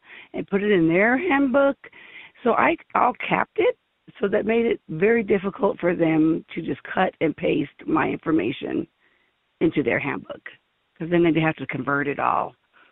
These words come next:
So, but now I'm thinking about, you know, it being all in caps, and so now I have something to think about, 'cause I might be the person having to convert all of that into, you know, normal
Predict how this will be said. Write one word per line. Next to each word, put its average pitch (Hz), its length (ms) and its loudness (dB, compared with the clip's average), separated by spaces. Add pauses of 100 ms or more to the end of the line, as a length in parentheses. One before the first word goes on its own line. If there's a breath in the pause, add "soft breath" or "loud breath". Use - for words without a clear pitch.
(340 soft breath)
So, 151 340 2 (360)
but 165 200 -2 (1500)
now 185 240 4
I'm 170 80 2
thinking 165 380 2
about, 151 420 0 (560)
you - 100 -4
know, 147 60 -2
it - 180 -4
being 139 200 -2
all 156 180 -4
in 131 140 -6
caps, 101 420 -2
and - 340 -10 (320)
so - 60 -8
now 156 180 -2
I 151 60 -2
have 139 160 -6
something 170 240 -10
to 147 100 -8
think - 220 -10
about, - 240 -6
'cause 156 180 -12
I 254 160 -2
might 285 240 0
be 233 120 -4
the 254 100 -10
person 254 320 -8
having 202 380 -2 (580 loud breath)
to 226 340 -2
convert 240 460 -2 (160)
all 226 300 2
of 196 100 -6
that 214 340 -2 (280)
into, 185 720 -6
you 214 140 -10
know, 190 60 -4
normal 180 480 -2